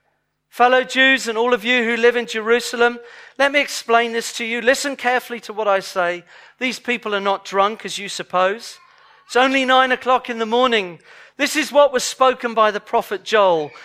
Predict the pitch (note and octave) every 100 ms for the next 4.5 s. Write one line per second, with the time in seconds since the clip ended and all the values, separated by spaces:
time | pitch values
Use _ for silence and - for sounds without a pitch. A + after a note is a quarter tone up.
0 | - A3 A#3 A3+ A3 B3 C4 - - B3
1 | A3+ G3+ - G#3 G3+ G#3+ G3 F#3+ F#3+ F#3
2 | - B3 A#3+ A#3+ A3+ A3 G#3+ - B3 G3+
3 | F#3 - - - - G3+ G3 A#3+ A#3+ A3+
4 | A#3 G#3+ - D#3+ C#3